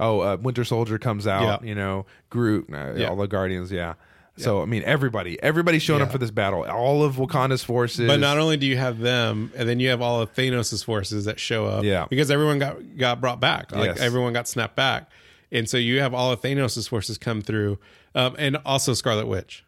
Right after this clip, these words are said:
Speaker 1: And Scarlet Witch,
Speaker 2: Yeah,
Speaker 1: yes.
Speaker 2: who is, at this point, furious.
Speaker 1: Yeah, she's so
Speaker 2: Like,
Speaker 1: pissed.
Speaker 2: yeah.
Speaker 1: And she just, 'cause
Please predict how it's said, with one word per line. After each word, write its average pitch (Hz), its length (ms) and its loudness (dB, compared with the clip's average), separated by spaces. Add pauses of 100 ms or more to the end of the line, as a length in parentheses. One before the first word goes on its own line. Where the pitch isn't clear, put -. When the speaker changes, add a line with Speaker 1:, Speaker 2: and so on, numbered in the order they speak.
Speaker 1:
And 104 80 -6
Scarlet 107 300 2
Witch, 80 300 -2
Speaker 2:
Yeah, 113 160 2
Speaker 1:
yes. 107 180 2
Speaker 2:
who 147 220 6
is, 123 360 2 (200)
at 110 160 -2
this 139 180 2
point, 147 440 -2 (320)
furious. 113 920 -2
Speaker 1:
Yeah, 95 240 2
she's 120 260 -2
so 139 140 4
Speaker 2:
Like, 113 140 4
Speaker 1:
pissed. 87 340 -2
Speaker 2:
yeah. 143 240 6
Speaker 1:
And 110 80 0
she 147 160 0
just, 147 160 0 (180)
'cause 165 200 4